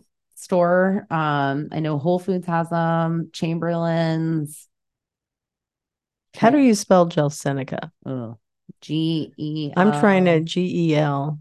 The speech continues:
Speaker 1: I S.
Speaker 2: Oh, okay. I did S I N.
Speaker 1: N I C I U M, maybe. Spelling bee was never my strong suit.
Speaker 2: Yeah, we'll find it.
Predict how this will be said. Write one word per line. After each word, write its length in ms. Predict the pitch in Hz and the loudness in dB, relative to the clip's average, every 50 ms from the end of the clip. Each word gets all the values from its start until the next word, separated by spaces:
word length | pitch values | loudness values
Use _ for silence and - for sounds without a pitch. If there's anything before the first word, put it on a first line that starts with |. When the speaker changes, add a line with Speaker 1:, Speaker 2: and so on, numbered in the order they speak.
| _ _ - | _ _ -10
Speaker 1:
I 540 | - 147 151 160 147 147 147 147 147 151 - - | -6 -4 -4 -4 -4 -4 -4 -4 -6 -6 -6 -2
S. 80 | - | 2
Speaker 2:
Oh, 220 | 185 175 147 139 139 | 4 4 4 4 2
okay. 240 | 143 - 160 143 139 | 0 0 -2 0 0
I 100 | 139 147 | 0 0
did 200 | 151 156 143 - | 0 0 0 0
S 240 | 147 151 147 147 - | 0 -2 -2 -2 -6
I 120 | - 139 | -6 -6
N. 340 | 135 - - - 156 147 151 - | -4 -4 -4 -4 -4 -6 -8 -8
Speaker 1:
N 360 | 147 143 147 143 143 143 143 | -10 -10 -8 -8 -8 -10 -10
I 480 | 139 139 139 139 135 135 139 139 135 127 - _ _ _ _ | -10 -10 -10 -10 -8 -8 -8 -8 -10 -12 -14 _ _ _ _
C 280 | - 143 139 135 135 139 | -14 -12 -10 -10 -8 -8
I 120 | 139 135 135 | -8 -8 -8
U 300 | 135 139 135 139 139 139 | -8 -6 -6 -6 -6 -4
M, 360 | 135 139 139 156 170 175 175 | -4 -4 -4 -4 -4 -6 -6
maybe. 480 | 175 185 190 190 190 233 247 247 254 _ _ _ _ _ _ _ | -6 -6 -6 -6 -6 -8 -8 -8 -10 _ _ _ _ _ _ _
Spelling 400 | - - - 160 143 135 135 135 | -16 -8 -4 -2 -2 -2 -2 -2
bee 140 | 131 127 127 | -4 -4 -6
was 180 | 135 139 - | -6 -8 -8
never 220 | - 139 135 139 135 | -6 -6 -6 -6 -6
my 120 | 139 135 135 | -6 -6 -8
strong 300 | 131 - 147 147 143 135 | -10 -10 -10 -10 -10 -10
suit. 320 | - - - - - 214 _ _ _ _ _ _ _ _ _ _ _ _ _ _ _ _ _ _ _ _ _ _ | -12 -12 -10 -10 -12 -14 _ _ _ _ _ _ _ _ _ _ _ _ _ _ _ _ _ _ _ _ _ _
Speaker 2:
Yeah, 300 | - 160 151 143 135 143 143 175 | 0 2 2 2 2 0 -2 0
we'll 120 | 190 202 | 0 2
find 320 | 202 - 208 185 175 156 135 | 2 4 4 4 4 2 0
it. 120 | 123 - | -4 -6